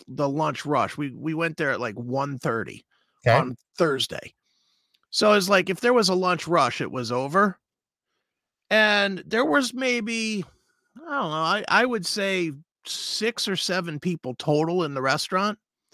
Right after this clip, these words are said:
Speaker 2: Okay.
Speaker 1: There was one cook and one server, and that's all I saw in the place. And it's a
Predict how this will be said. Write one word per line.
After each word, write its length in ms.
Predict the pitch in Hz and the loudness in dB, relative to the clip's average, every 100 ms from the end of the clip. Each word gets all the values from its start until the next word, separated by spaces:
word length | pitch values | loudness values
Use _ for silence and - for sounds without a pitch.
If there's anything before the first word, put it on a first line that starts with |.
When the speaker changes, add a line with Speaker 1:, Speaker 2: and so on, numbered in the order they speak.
| - | 0
Speaker 2:
Okay. 220 | 135 202 - _ _ _ _ _ 156 | 2 2 -4 _ _ _ _ _ 0
Speaker 1:
There 260 | 185 233 | 4 4
was 300 | 226 190 156 | 4 2 0
one 340 | 139 147 202 262 | -4 -2 0 0
cook 440 | - 254 - - _ _ _ _ _ _ _ 180 | 2 0 0 -10 _ _ _ _ _ _ _ 0
and 440 | 170 156 143 147 | 0 0 -6 -2
one 260 | 165 180 196 | 0 2 2
server, 460 | - 185 151 123 | 2 2 2 0
and 100 | 123 | -2
that's 200 | 151 170 - | -2 -4 2
all 240 | 180 185 | 2 4
I 100 | 160 | 2
saw 300 | 151 180 165 | 2 0 0
in 80 | 127 | -2
the 80 | 120 | -6
place. 400 | 180 156 104 - | -4 -4 -4 -4
And 80 | 226 | -2
it's 140 | 320 | -2
a 80 | - | -4